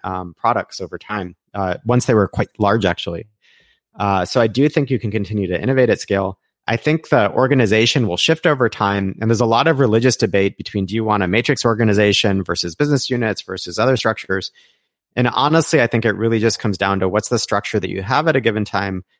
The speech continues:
but also more, uh, equally importantly, what are the processes that you put in place to support each type of structure? The way that you actually run a matrix organization and the processes you need in terms of weekly meetings or other tools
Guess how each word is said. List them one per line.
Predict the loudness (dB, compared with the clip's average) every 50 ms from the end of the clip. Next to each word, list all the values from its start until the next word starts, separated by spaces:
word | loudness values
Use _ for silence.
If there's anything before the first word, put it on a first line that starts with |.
| _ _ _
but | 0 2
also | 2 2 4 4 4
more, | 4 4 2 0 -2 -6
uh, | -12 -18 -18 -20 -20 _ _ _
equally | -12 -8 -4 -2 0 0 0
importantly, | -2 -2 -2 -2 0 0 2 2 2 2 2 0 -4 _ _ _ _
what | 0 0 2 2 2
are |
the | 2 0
processes | 0 0 0 0 0 0 0 -2 0 0 -2 -2 -2 -2
that | -4 -4
you | -4
put | -2 -2 -2 0
in | -2 -4
place | -4 0 0 2 2 0 -2
to | -4 -6
support | -6 -8 -6 -4 -4 -4 -4 -4
each | -6 -8 -6 -4 -2
type | -2 -4 -4 -4
of |
structure? | -6 -4 -4 -4 -4 -4 -6 -10 -10 -12 -14 _ _ _ _ _ _ _ _ _ _ _ _ _
The | 0 0
way | 2 2 2 2 4
that | 2 4
you | 4 4 4
actually | 2 2 2 2 2 2
run | 2 2 2
a | 2 2
matrix | 2 2 2 0 -2 -4 -4 -4
organization | -4 -2 -2 -2 -2 -4 -2 0 2 2 2 2 2 2 0 0 -2 -4 -6 -10 _ _ _ _ -6
and | -4 -4
the | -4
processes | -4 -2 -2 -2 0 0 0 0 0 0 0 0 -2
you | -2 -2
need | 0 2 2 2 2
in | 0 0
terms | -2 -4 -4 -2
of | -2 -2
weekly | -2 -4 -4 -4 -4 -2
meetings | 0 0 2 2 2 2 2 2
or | 2 0 0 0
other | 2 2 2 2
tools | 2 2 0 0 0 -2 -2 -2 -2 -4 -6